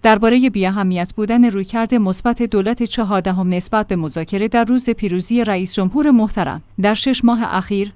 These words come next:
سخنان رئیس جمهور محترم دربارهٔ مذاکره با آمریکا در نشست خبری خود با خبرنگاران بلافاصله با اعمال تحریم‌های جدید علیه ایران در دربان بایدن روبرو شد.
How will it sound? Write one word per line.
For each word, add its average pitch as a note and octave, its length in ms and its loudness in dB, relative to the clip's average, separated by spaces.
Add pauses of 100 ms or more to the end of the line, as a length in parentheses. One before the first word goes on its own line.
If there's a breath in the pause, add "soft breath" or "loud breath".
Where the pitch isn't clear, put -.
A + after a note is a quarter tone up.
(100)
سخنان A#3+ 540 2
رئیس G3 380 0
جمهور A3 320 0
محترم A#3 500 2
دربارهٔ G#3 560 2
مذاکره E3+ 500 -2
با F#3 140 -4
آمریکا G3 460 -2
در G3+ 180 0
نشست A3 480 0
خبری G3 460 0
خود F#3+ 260 -4
با G#3+ 80 -2
خبرنگاران D3 800 -4 (180)
بلافاصله A#3 580 4
با G#3+ 140 -2
اعمال F#3+ 440 0
تحریم‌های G3+ 720 0
جدید F#3+ 400 -2
علیه F3+ 420 0
ایران F#3 320 0
در A3 160 0
دربان G3 460 0
بایدن F#3 380 0
روبرو F3+ 360 -2
شد. C#3+ 260 -8